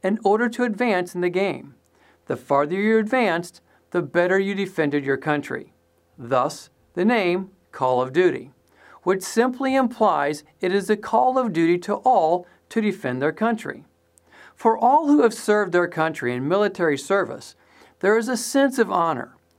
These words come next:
respect, and accomplishment in doing so. It's as if they had answered their call of duty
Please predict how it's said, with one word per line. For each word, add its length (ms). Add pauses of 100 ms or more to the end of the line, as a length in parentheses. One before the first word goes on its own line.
respect, 720 (340)
and 160
accomplishment 840 (240)
in 200
doing 340
so. 340 (560)
It's 280
as 260
if 240 (240)
they 100
had 180
answered 640
their 320
call 340
of 140
duty 400